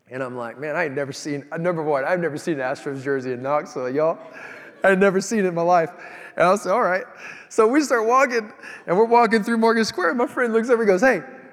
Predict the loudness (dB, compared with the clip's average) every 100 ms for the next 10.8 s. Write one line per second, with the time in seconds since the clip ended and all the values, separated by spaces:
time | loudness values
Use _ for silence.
0 | -10 -6 -2 2 2 2 -4 -4 -4 -2
1 | -2 0 -2 -2 -2 -2 0 0 0 -6
2 | -4 2 4 4 0 0 0 -10 -18 -6
3 | 2 4 6 6 6 4 0 -2 -16 -20
4 | -20 0 2 4 4 4 2 0 2 2
5 | 2 0 0 0 2 2 2 2 2 4
6 | 4 4 0 -4 -2 2 2 2 2 2
7 | 0 -2 -2 -2 -2 0 0 0 -2 -2
8 | 0 4 4 4 0 0 0 -4 -4 -4
9 | -4 0 4 4 2 -2 -2 0 -2 0
10 | 2 2 0 -2 -4 -4 -6 -12